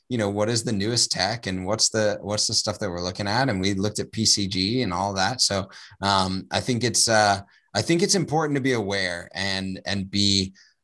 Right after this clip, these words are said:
um, present with your awareness without, you know,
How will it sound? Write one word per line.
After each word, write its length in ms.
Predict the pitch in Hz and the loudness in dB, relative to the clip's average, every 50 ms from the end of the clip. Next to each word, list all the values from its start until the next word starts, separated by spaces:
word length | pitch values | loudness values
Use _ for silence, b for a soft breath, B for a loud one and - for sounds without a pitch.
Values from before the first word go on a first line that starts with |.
| _ _ - | _ _ -2
um, 260 | 95 98 95 92 95 | 0 0 0 0 -2
present 460 | - - - 139 160 156 160 147 120 | -2 2 6 6 8 8 8 6 6
with 140 | 113 113 110 | 6 6 6
your 180 | 110 107 101 98 | 6 6 6 6
awareness 600 | 95 98 98 92 92 95 95 92 92 90 - - | 4 4 2 2 2 0 0 0 0 0 -2 -2
without, 360 | 95 90 92 92 92 - - | -2 0 0 0 0 0 -4
you 140 | - 95 98 | -8 -8 -8
know, 240 | 92 87 85 82 | -6 -8 -10 -12